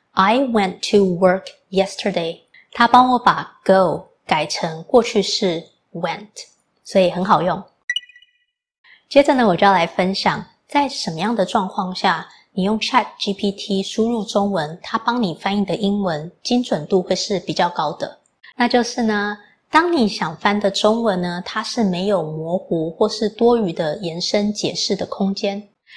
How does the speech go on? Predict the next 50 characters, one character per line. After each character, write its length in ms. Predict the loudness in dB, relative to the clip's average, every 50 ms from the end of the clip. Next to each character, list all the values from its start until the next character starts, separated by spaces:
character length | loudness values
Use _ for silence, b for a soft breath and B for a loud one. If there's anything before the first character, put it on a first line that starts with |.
| B B
也 100 | 2 2
就 120 | 4 4 4
是 140 | 4 2
中 320 | 2 4 4 4 4 4 4
文 220 | 2 2 2 4
跟 260 | 4 4 4 4 2
英 200 | 2 2 2 2
文 240 | 2 0 0 -2 -4 -4
有 180 | -4 -6 -4
一 180 | -2 -2 -2 -2
对 220 | 0 0 -2 0
一 140 | 0 -2 -4
的 140 | -4 -4 -2
对 180 | 2 2 0
照 220 | 2 2 0 0 0
关 240 | 0 -2 -6 -4 -6
系， 380 | -8 -8 -8 -8 -10 -10 -14 -14
字 160 | -6 0 2 2
面 300 | 2 2 2 0 -2 -2
意 80 | -4
思 220 | -4 -6 -8 -10 -10 -6 -2
就 140 | -2 -2
是 100 | -2 -2
它 160 | -4 -4 -6 -4
的 120 | -4 -4
实 220 | -4 -4 -4 -4
际 180 | -6 -4 -4 -4
的 80 | -4 -4
意 180 | -6 -6 -6
思。 280 | -6 -8 -12 -14 -14 -14 _ _ _ B B B B B
这 120 | 4 6 6
种 120 | 6 6
时 160 | 4 2 2
候 240 | 4 6 6 6 6
呢， 200 | 4 2 2 2
用 180 | 0 0 0 0
Chat 260 | 0 4 2 2 2 0
G 140 | -6 -6 -6
P 220 | -4 -4 -4 -4 -4
T 320 | -4 -4 -4 -4 -4 -4
中 260 | -2 0 0 0 0
翻 260 | 0 -2 -4 -4 -4 -2
英 220 | -2 -2 -2 -2
就 260 | 0 2 2 2 2
比 100 | 0 0
较 140 | 0 0 0
不 100 | 0 -2
会 100 | -4 -4
出 220 | -4 -6 -6 -8 -8
错。 400 | -6 -2 -2 -2 -2 -4 -12